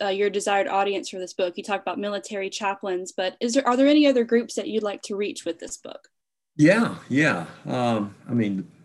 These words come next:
Speaker 2: the book began as an effort to support, uh, the work of military chaplains, but, um, you know, I,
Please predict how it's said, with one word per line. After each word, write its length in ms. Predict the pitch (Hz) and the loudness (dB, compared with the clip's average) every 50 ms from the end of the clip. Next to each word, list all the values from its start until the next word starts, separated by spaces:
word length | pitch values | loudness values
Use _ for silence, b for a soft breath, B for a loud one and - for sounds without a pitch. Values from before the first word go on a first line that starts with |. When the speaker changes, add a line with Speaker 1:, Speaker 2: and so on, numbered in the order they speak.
| _ - - | _ -16 -12
Speaker 2:
the 80 | 120 127 | -10 -2
book 280 | 147 135 135 131 - | 2 2 2 2 0
began 540 | 104 113 104 107 117 123 127 123 117 107 104 | -6 -6 -2 0 2 4 4 4 4 2 2
as 220 | 104 95 92 90 | 0 -2 -4 -4
an 100 | 98 92 | -4 -4
effort 560 | 95 101 104 101 - - 98 95 92 - _ - | -2 -2 -2 -2 -4 -6 -6 -6 -6 -8 _ -16
to 340 | - 107 95 92 90 87 | -10 -8 -6 -6 -6 -6
support, 800 | 85 - - - - _ - - 139 120 113 104 90 - - - _ _ _ _ _ _ _ - | -6 -6 -8 -8 -10 _ -10 -8 -4 -2 0 -2 -2 -4 -8 -20 _ _ _ _ _ _ _ -20
uh, 160 | - 98 98 | -20 -18 -14
the 60 | 104 | -12
work 340 | 95 95 104 110 107 104 - | -8 -6 -4 -2 -4 -4 -6
of 140 | 95 87 92 | -10 -8 -6
military 640 | 98 101 104 101 98 95 - - 113 98 90 90 82 | -6 -4 -4 -4 -6 -8 -6 -6 -4 -2 -2 -4 -4
chaplains, 640 | - - 135 120 120 117 117 - 92 90 90 87 - | -4 -2 0 2 2 0 -2 -4 -10 -8 -8 -8 -10
but, 500 | - - - 104 95 95 - - _ - | -12 -8 -6 -4 -4 -4 -6 -8 _ -8
um, 300 | - 92 90 87 85 - - _ _ _ _ _ _ b b b b b b b b b _ - | -6 -6 -6 -6 -8 -12 -16 _ _ _ _ _ _ b b b b b b b b b _ -10
you 80 | - 110 | -6 -6
know, 100 | 101 98 | -4 -4
I, 220 | 95 95 92 87 | -4 -4 -4 -4